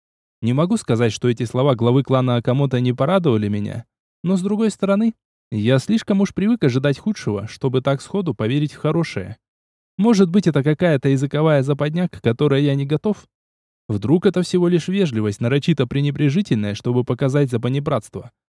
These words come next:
а на самом деле ничего не значащее? Насколько я уже успел понять, японцы могут за своего друга запросто жизнь отдать. Но вот чтобы стать их другом,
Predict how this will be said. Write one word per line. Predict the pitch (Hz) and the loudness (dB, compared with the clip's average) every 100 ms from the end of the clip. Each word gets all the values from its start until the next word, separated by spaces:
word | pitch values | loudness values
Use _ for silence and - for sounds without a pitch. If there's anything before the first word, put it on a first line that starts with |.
| _ - | _ -2
а | |
на | 175 | 0
самом | 196 226 208 190 | 0 0 0 0
деле | 196 190 | 2 2
ничего | 185 202 196 | 0 0 2
не | 180 | 2
значащее? | 175 202 175 - 175 165 156 _ _ _ _ 117 | 0 -2 -4 -4 -2 -2 -4 _ _ _ _ -2
Насколько | 139 - 226 202 | 0 2 2 4
я | 127 143 | 4 4
уже | 123 131 | 4 4
успел | 120 - 139 120 | 2 2 0 0
понять, | 107 156 - - _ _ _ - | -2 -4 -8 -14 _ _ _ -4
японцы | 170 202 208 - | -2 0 0 2
могут | 196 190 180 | 2 2 2
за | 175 | 2
своего | 185 190 185 | 4 4 4
друга | 196 190 180 | 2 2 2
запросто | 196 190 185 - 185 | 2 0 -2 0 2
жизнь | 226 165 | 2 2
отдать. | 117 120 117 - _ _ _ _ - | 0 0 -4 -4 _ _ _ _ -6
Но | 113 | 0
вот | 120 131 | 2 2
чтобы | - 151 120 | 0 -4 -2
стать | 110 139 185 214 | -4 0 0 0
их | 196 | 0
другом, | 202 208 202 196 | 0 0 0 -2